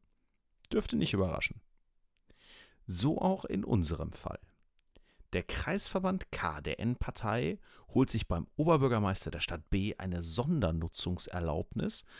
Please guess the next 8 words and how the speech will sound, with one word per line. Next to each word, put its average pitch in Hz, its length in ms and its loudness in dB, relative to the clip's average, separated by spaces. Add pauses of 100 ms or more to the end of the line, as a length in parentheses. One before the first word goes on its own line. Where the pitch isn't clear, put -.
(240)
um 131 80 2
für - 180 -2
die 143 120 0
nächste 98 540 2
Wahl 71 200 -2
plakatieren - 680 -4
zu - 180 -8
dürfen. - 380 -12